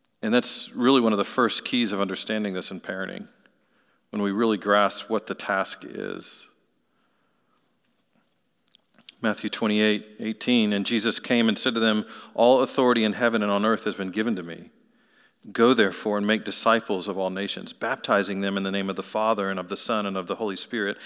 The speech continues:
teaching them to observe all that I've commanded you. And behold, I'm with you always to the end of the age.'"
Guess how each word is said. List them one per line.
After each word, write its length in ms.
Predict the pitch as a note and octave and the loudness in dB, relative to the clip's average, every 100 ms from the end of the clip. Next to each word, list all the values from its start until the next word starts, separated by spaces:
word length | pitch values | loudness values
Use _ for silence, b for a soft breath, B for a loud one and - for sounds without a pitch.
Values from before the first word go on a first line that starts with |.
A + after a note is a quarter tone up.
| B B | B B
teaching 440 | - - D#3 D3+ A#2+ | -4 -2 0 4 6
them 140 | A2+ G#2+ | 6 4
to 100 | A#2 | 0
observe 340 | G2+ A#2+ A2 | 2 4 4
all 260 | A2 A#2+ C3 | 6 6 8
that 140 | B2 | 6
I've 100 | A2+ | 4
commanded 420 | - A2 A2 G#2+ F2 | 2 0 2 2 0
you. 220 | F2+ F#2 B B B | -6 -8 B B B
And 80 | A2 | -2
behold, 320 | G#2+ A#2+ G#2+ | 4 6 8
I'm 80 | G#2+ | 6
with 180 | A#2 | 2
you 140 | A#2 F2+ | 0 2
always 420 | A#2 A2+ G2+ F#2 | 4 6 4 2
to 100 | A2+ | -2
the 140 | G2+ | -2
end 120 | G2+ F#2 | -2 -2
of 60 | |
the 140 | F#2 F#2 | -6 -6
age.'" 460 | F#2 - - - | -10 -14 -20 -20